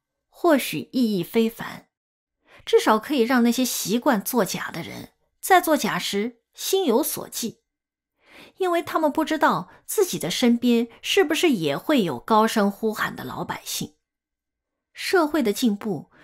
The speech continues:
至少从我们每个人都不作假开始。把标准再放低点，至少从我们每个人不配合作假开始。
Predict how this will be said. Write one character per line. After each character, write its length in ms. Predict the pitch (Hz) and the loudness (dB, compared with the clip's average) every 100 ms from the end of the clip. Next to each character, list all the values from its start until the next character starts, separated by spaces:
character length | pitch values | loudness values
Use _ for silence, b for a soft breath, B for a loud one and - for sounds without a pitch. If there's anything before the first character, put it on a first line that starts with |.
| b | b
至 180 | - 381 | 0 2
少 200 | 277 294 | 4 2
从 200 | 294 254 | 2 2
我 40 | |
们 140 | 233 233 | 4 4
每 220 | 190 190 | 0 -4
个 160 | - 214 | -4 -4
人 320 | 247 - - | -4 -12 -2
都 140 | 294 | -2
不 120 | 294 220 | 0 -4
作 220 | - 277 | -2 -2
假 220 | - - - | -2 -10 -12
开 200 | - 143 | -12 -8
始。 260 | - - _ _ _ _ _ _ _ _ _ _ _ _ - | -6 -8 _ _ _ _ _ _ _ _ _ _ _ _ -4
把 140 | 175 | -2
标 200 | 156 208 | 0 0
准 160 | 196 160 | 0 -4
再 140 | - | -6
放 180 | 208 175 | -6 -8
低 180 | - 202 | -6 -6
点， 220 | 190 - _ _ _ _ _ _ _ | -8 -14 _ _ _ _ _ _ _
至 200 | - 415 | 0 2
少 240 | 359 208 185 | 4 2 2
从 220 | - 269 | 2 2
我 40 | |
们 140 | 233 240 | 4 4
每 240 | 190 - | 2 -2
个 140 | - 208 | -4 -4
人 280 | 120 - _ _ | -4 -16 _ _
不 140 | - 285 | -4 -4
配 300 | 294 440 269 | -2 0 0
合 160 | - | -2
作 240 | 165 - 160 | -6 -4 -6
假 220 | - - | -6 -12
开 240 | - - - | -10 -8 -6
始。 240 | - | -6